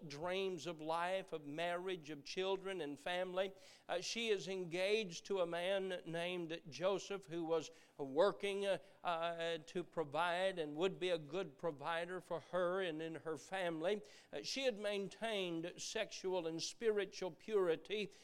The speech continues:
according to the Scripture, and she's living close to the Lord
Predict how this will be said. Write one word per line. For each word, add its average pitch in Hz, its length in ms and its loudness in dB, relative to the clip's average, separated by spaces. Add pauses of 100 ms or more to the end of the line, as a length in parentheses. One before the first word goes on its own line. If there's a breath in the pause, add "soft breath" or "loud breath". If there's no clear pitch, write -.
(140 loud breath)
according 190 580 2
to 196 120 -6
the 170 140 -4
Scripture, 247 540 -2
and 170 140 -2
she's 180 260 -6
living 196 460 0
close - 380 6
to 196 140 -2
the 180 120 -2
Lord 190 440 10